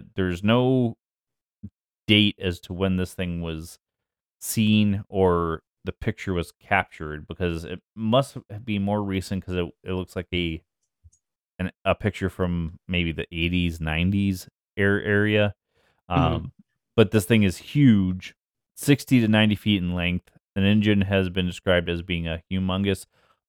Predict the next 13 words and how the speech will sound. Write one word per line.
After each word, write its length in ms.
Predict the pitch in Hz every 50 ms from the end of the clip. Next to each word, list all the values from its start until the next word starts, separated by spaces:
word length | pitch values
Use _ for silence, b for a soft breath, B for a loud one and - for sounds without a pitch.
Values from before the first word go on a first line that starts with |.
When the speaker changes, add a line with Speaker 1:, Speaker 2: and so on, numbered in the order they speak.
| _ -
Speaker 1:
blubbery 600 | 92 92 - 98 95 104 110 113 120 120 123 120
white-like 600 | 110 104 104 101 101 - - 98 95 95 - _
creature, 600 | - - 92 82 - - - 76 78 85 - - _ _ _ _ _ _ _ _ _ _ _ _ _ _ _ _ -
uh, 220 | 87 82 80 85
whose 380 | - - 107 98 92 87 - - _ _ _ -
smooth, 420 | - - - 120 120 120 117 117 - -
pale 560 | - - 113 107 107 104 104 101 104 101 98 _ _
form 420 | - 104 98 92 92 90 90 87
vaguely 320 | 95 98 98 101 101 98
resembles 440 | 95 92 90 92 92 90 87 87 87
the 100 | 90 85
head, 340 | - - 95 95 92 90 -
torso, 460 | - - 95 90 - - 90 87 85